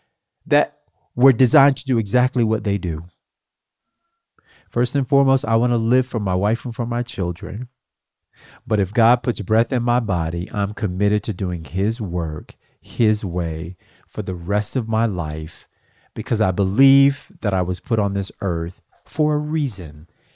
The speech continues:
And I don't know all the reasons yet, but it certainly wasn't to leave me desolate, poor, in despair, and locked up somewhere. He didn't do this for that. <clears throat> I know that much.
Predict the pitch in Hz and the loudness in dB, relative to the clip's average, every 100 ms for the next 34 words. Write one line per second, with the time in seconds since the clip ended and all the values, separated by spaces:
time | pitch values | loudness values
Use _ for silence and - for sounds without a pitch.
0 | _ _ _ - 90 107 127 143 151 151 | _ _ _ -4 -2 2 4 6 8 8
1 | 151 151 151 165 147 139 107 120 107 110 | 8 6 6 6 4 2 2 2 2 2
2 | 107 - - 160 139 143 139 131 135 139 | 0 -2 2 4 4 2 4 2 0 -2
3 | 120 131 123 127 127 104 117 131 - 123 | 0 2 2 0 -2 2 2 2 2 2
4 | 127 139 - - 131 131 143 156 - 123 | 4 2 2 2 6 8 6 4 2 2
5 | 131 127 127 - - 131 139 147 165 170 | 2 2 0 0 4 6 6 6 4 2
6 | 120 104 123 135 - 143 - 113 95 92 | 2 4 4 4 2 -2 -2 -4 0 0
7 | 95 98 185 180 - 135 131 139 139 156 | -2 -6 -16 -20 -6 0 2 2 2 4
8 | 151 190 147 143 - - _ - 120 180 | 6 6 6 2 -6 -14 _ 0 4 4
9 | 214 202 - - - - - - 208 220 | 4 2 -4 -14 -14 -14 -8 -4 0 4
10 | 220 233 196 208 - - | 4 4 2 0 -2 -16